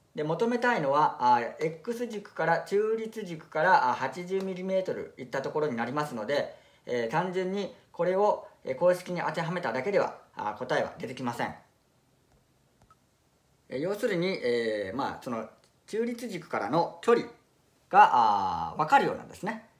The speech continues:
えー、公式に、えー、変えていく必要があります。ですので、このZをですね、断面係数を、えー、断面係数はですね、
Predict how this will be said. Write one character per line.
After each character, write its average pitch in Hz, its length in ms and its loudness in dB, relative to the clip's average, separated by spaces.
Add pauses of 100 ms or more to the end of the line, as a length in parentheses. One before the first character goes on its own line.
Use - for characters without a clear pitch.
(220)
え 113 120 -6
ー、 113 40 -4
公 143 180 0
式 143 180 -6
に、 185 260 -2
え 113 140 -4
ー、 - 40 -8
変 180 120 2
え - 40 0
て 190 120 2
い 185 80 0
く 190 100 -2
必 - 180 -6
要 190 120 2
が 135 180 0
あ - 40 -6
り 110 80 -6
ま - 120 -10
す。 - 120 -20 (340)
で 160 80 -10
す 165 100 -6
の 143 120 0
で、 156 160 4
こ 147 100 -2
の 127 100 -4
Z 214 340 0
を 123 60 2
で - 80 -8
す - 100 -14
ね、 156 220 -6 (280)
断 190 280 0
面 202 260 -6
係 202 260 0
数 180 240 -2
を、 147 400 4 (340)
え 113 800 -2 (1040)
ー、 - 40 -6
断 175 140 0
面 202 160 -4
係 202 160 4
数 202 120 -2
は 175 100 2
で - 60 -4
す - 100 -10
ね、 151 220 -6